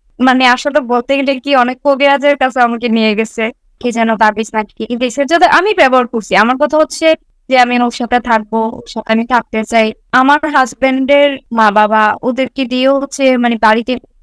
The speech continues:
বিয়ের প্রস্তাব পাঠাইছি আমার, যে এমন এমন, কিন্তু তারা তারপরও না করবে।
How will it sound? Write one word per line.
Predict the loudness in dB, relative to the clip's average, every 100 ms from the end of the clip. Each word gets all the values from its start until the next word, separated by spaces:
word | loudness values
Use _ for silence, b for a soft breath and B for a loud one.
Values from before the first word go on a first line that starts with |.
| -16
বিয়ের | -4 0 0
প্রস্তাব | 0 -4 0 0
পাঠাইছি | 2 -2 -4 -8 -10 -10 _
আমার, | -4 -2 -4 _ _
যে | -6 -4 -4 -4
এমন | -2 0
এমন, | -2 0 -2
কিন্তু | -4 -10 -6
তারা | 0 2 2 2
তারপরও | 0 -2 -4 -2 0 -2 -4
না | -2 -2
করবে। | -2 -6 -10 -12